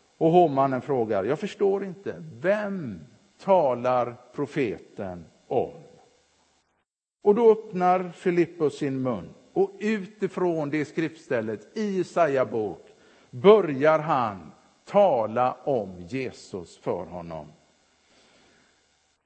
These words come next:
Vet du att mitt budskap den här söndagen är inte särskilt krångligt? Budskapet stavas nämligen Jesus. Bara Jesus.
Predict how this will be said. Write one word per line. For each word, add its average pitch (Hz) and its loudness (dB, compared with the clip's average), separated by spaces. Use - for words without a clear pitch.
Vet 226 2
du 233 4
att 226 0
mitt 220 -4
budskap 180 -2
den 175 0
här 180 -2
söndagen 127 -4
är 185 -4
inte 180 -8
särskilt - -4
krångligt? 127 -6
Budskapet 190 -2
stavas 135 -2
nämligen 107 -4
Jesus. 113 -8
Bara 135 2
Jesus. 95 -14